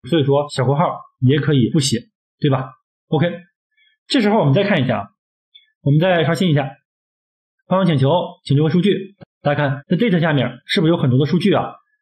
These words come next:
点开这个 data，你能看到这是不是个 array 数组，返回对应的十条数据，这里面是不是有对应的 name，然后 user name、email、address，对吧？这个其实就相当于从我们当前的客户端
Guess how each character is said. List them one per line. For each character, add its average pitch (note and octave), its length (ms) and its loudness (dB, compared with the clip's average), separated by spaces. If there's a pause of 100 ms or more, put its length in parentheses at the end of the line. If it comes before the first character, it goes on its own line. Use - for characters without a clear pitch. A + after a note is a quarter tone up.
点 C3+ 200 -2
开 D#3+ 100 0
这 F3+ 80 0
个 F3 120 0
data， A3 300 -2 (140)
你 C#3 80 2
能 F3 80 2
看 F#3+ 120 0
到 E3 320 -2
这 F#3+ 80 -2
是 F#3+ 120 0
不 E3+ 40 0
是 E3 80 2
个 E3 100 0
array C#3+ 260 0
数 F#3 160 2
组， B2+ 120 0 (460)
返 B2+ 160 0
回 C#3+ 140 2
对 E3 100 2
应 D3+ 100 2
的 D3 160 2
十 - 220 -2
条 D#3 140 2
数 D#3 100 2
据， D#3 340 -4 (200)
这 E3+ 100 -2
里 C3+ 60 2
面 C3 100 2
是 C3+ 80 0
不 D3+ 60 2
是 - 20 4
有 C3 80 4
对 C#3+ 80 2
应 C#3+ 80 4
的 C#3+ 140 2 (120)
name， E3+ 460 0 (180)
然 B2+ 140 2
后 C3 220 4
user D#3 220 2
name、 E3 420 0 (240)
email、 C3 480 2 (260)
address， C3 440 0 (160)
对 E3 100 0
吧？ C3 180 -2 (460)
这 C#4+ 260 0
个 D#3 140 2
其 C#3 80 -4
实 D#3 100 2
就 F3 60 4
相 E3+ 160 0
当 E3+ 120 2
于 E3+ 60 0
从 F3+ 240 0
我 E3+ 100 2
们 C3+ 200 2
当 D#3 180 2
前 C3+ 160 0
的 C3+ 100 4 (360)
客 F#3 100 0
户 F3 60 4
端 D#3+ 180 2